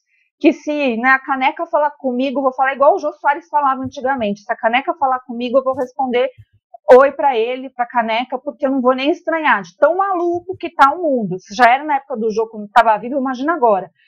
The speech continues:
Então, assim, todos os conceitos que a gente tem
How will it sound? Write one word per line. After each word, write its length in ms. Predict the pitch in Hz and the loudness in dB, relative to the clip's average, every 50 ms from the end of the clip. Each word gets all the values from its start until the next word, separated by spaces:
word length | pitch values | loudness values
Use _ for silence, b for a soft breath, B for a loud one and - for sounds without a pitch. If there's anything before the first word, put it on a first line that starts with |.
| _ _ _ _ _ | _ _ _ _ _
Então, 180 | - 392 427 | 0 2 2
assim, 220 | 370 370 - 302 277 | 0 -2 -4 -6 -6
todos 240 | 359 370 480 571 | -2 2 2 2
os 80 | 587 - | 2 2
conceitos 380 | 381 359 359 - 349 302 - - | -2 -2 -2 -2 -4 -6 -6 -4
que 80 | - | -4
a 20 | 262 | -4
gente 280 | 254 240 - 214 208 _ | -4 -4 -8 -12 -8 _
tem 400 | - 277 262 262 262 269 247 208 | 6 6 6 6 4 -6 -8 -8